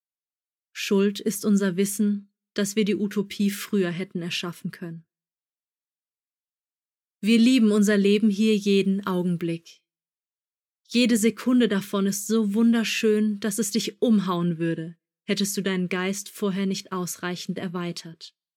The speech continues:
Meine Zeitgenossen und ich legen unser Zeugnis ab. Wir wenden uns an dich, um deine Hilfe zu erbitten. Bitte, hilf uns, real zu werden.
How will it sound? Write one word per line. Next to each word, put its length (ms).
Meine 320
Zeitgenossen 800
und 180
ich 420
legen 320
unser 340
Zeugnis 520
ab. 300
Wir 200
wenden 340
uns 200
an 180
dich, 440
um 240
deine 320
Hilfe 480
zu 180
erbitten. 560
Bitte, 440
hilf 360
uns, 460
real 440
zu 220
werden. 480